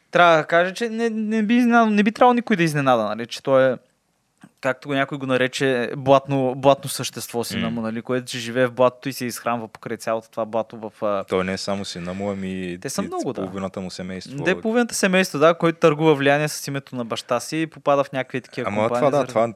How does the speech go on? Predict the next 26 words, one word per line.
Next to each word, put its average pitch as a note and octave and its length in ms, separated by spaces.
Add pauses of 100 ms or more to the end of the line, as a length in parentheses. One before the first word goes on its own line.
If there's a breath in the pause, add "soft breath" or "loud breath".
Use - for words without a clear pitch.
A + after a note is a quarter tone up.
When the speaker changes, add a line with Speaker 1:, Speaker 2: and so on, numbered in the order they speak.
Speaker 2:
не A2+ 160
е A2+ 60
изненада A2 380
за F#2 120
никого. F#2 320
Speaker 1:
Това F#3+ 100
Speaker 2:
По A3+ 40
Speaker 1:
не B3 80
е C4 40
изненада, C4+ 220
Speaker 2:
принцип, B3+ 160
Speaker 1:
въпросът G3+ 320
е B3+ 40
Speaker 2:
а, A#3 40
Speaker 1:
защо G3 280
така A3+ 240
беше A3 460
потиснато F#3+ 540
това G2 320
като - 220
новина. G#2+ 300
Това B2+ 140
беше E3 260 (240 loud breath)
скандално, F3 720 (280 soft breath)
че D3 260 (180)
истинска, F#3 720